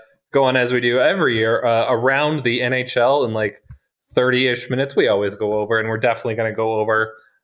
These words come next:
uh, this year because we have some topics that I wanna hit on. Uh, before we get to that main part of our episode, one of them being Dave is gonna have his top ten Knights prospect list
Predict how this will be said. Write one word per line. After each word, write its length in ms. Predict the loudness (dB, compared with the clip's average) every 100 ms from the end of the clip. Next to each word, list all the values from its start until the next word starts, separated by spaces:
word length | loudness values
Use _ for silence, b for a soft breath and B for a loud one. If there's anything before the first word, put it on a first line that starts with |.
| _ 2
uh, 300 | 2 2 0
this 320 | 0 0 -2
year 240 | 0 0
because 240 | 0 -2 0
we 80 | -2
have 120 | -2
some 180 | -4 -6
topics 640 | -2 -2 0 -4 -4 -2
that 140 | 0
I 80 | 0
wanna 240 | -2 -4 -2
hit 160 | -2
on. 260 | -2 -4 -6 _ _ _ 0
Uh, 120 | 2
before 520 | 0 -2 0 0 -2
we 180 | -4 -4
get 320 | 0 -2 0
to 220 | -4 -2 -2
that 280 | 0 0 -2
main 320 | -2 -2 -4
part 320 | -2 -2 -2 -8 -2
of 260 | 0 2 0
our 160 | 0
episode, 420 | -2 -4 -2 -2
one 180 | 0 0
of 100 | 0
them 100 | -2
being 280 | -4 -4 -4
Dave 280 | -4 -2 -2
is 140 | -2 -4
gonna 180 | -4
have 260 | -2 -4 -2
his 200 | -6 -6
top 380 | -2 -2 -2 -4
ten 260 | -4 -2 -2
Knights 280 | -6 -8
prospect 680 | -12 -6 -4 -4 -2 -4 -2
list 360 | -2 -2 -4